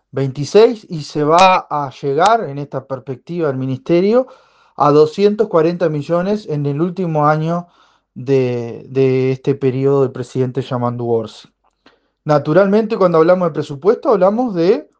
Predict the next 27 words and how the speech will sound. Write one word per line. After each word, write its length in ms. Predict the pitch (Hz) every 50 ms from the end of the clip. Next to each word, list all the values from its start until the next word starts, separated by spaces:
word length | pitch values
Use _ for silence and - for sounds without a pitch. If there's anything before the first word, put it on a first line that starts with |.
| _ _ _ _ _ _ _ -
eh, 440 | 147 139 131 127 127 127 139 135 - _ _ - - _
pocos 380 | - 190 190 185 180 175 143
recursos 560 | 139 147 139 - 160 190 196 170 - 190 170 175
para 260 | - 143 135 131 123
repartir 500 | 117 131 123 117 135 123 - - 175 190
entre 220 | 202 165 - 147
mucha 220 | 135 139 131 - 123
gente, 560 | - - 151 127 113 104 - 110 104 - _ _ _ _ _ _ _ _ _ _ _ _ _ _ _
entre 420 | - - 143 131 123 - 139 131 123
muchos 720 | 135 151 151 147 - - 143 135 127 123 - - - -
ministerios, 720 | 131 131 131 127 123 - 202 202 175 151 143 131 123 113 -
entre 200 | 135 120 - 135
muchos 300 | 135 139 151 139 - 135
organismos, 720 | 131 131 123 123 123 131 170 185 170 143 123 127 123 117 - _ _ _ _ _
entre 240 | 147 143 127 139 143
mucha 320 | 147 160 165 160 175 165
demanda 360 | 156 147 147 151 151 147 135
de 60 | 127
la 80 | 123 120
sociedad. 560 | 117 - 131 117 - - 113 104 101 110 117 - _ _ _ _ _ _ _ _ _ _ _ _ _ _ _ _
Pero 200 | 160 156 156 156
más 200 | 175 240 285 294
allá 280 | 311 277 214 247 254 240
de 200 | 220 202 196 190
esto, 380 | 175 180 - - 190 240 285 _ _ _ _ _ _ _ _ -
y 140 | 156 143
pensando 840 | 123 - 147 139 139 131 - - 196 208 208 196 180 160 139 117 -